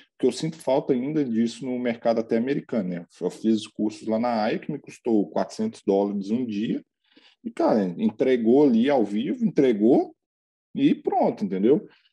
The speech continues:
So-, e aí eles te dão uma gravação de oito horas, assim, você vai lá e assiste. Mas pra mim ainda é muito melhor, que eu posso voltar, reassistir. Mas igual quando a gente coloca aquele negócio tudo estruturado, com fases, tudo bonitinho, a equipe de suporte, comunidade,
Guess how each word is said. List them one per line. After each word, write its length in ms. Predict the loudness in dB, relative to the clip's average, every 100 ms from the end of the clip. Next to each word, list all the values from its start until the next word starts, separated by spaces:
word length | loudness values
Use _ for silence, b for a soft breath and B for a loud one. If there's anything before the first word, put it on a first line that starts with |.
| B -12
So-, 240 | -6 -2
e 180 | 2 4
aí 280 | 6 6 6
eles 220 | 2 -4
te 140 | -4
dão 140 | -2 -2
uma 140 | -2
gravação 640 | -2 -2 0 -2 -4 -6
de 120 | 0 4
oito 300 | 2 2 0
horas, 440 | 2 2 0 -2
assim, 340 | -4 -4 -4
você 220 | -4 -4 -2
vai 180 | 0 0
lá 120 | 0
e 40 |
assiste. 380 | 0 -2 -8 -6
Mas 200 | -8 -6
pra 200 | -2 -2
mim 200 | 0 -2
ainda 280 | -2 -2 -2
é 20 |
muito 220 | -4 -6 -6
melhor, 320 | -2 0 0
que 80 | -2
eu 60 |
posso 280 | 2 2 2
voltar, 460 | 0 0 -2 -4 -4
reassistir. 760 | -6 -6 -4 -4 0 0 0 _ b b -6
Mas 180 | -2 0
igual 240 | 2 2
quando 280 | 0 0 0
a 80 | 0
gente 200 | -2 -8 -2
coloca 340 | 0 0 -2
aquele 180 | -4 -2
negócio 320 | 0 -2 -6
tudo 120 | -16 -14
estruturado, 880 | -8 -4 -2 0 2 2 0 -2
com 120 | -6 -14
fases, 840 | -8 -4 0 2 2 2 -2 -8
tudo 200 | -4 0
bonitinho, 800 | 2 4 2 -2 -4 0 0 0
a 40 |
equipe 320 | -2 -4 -8
de 80 | -8
suporte, 560 | -10 -2 4 4 4 -2
comunidade, 880 | -6 -2 0 0 0 0 -2 -4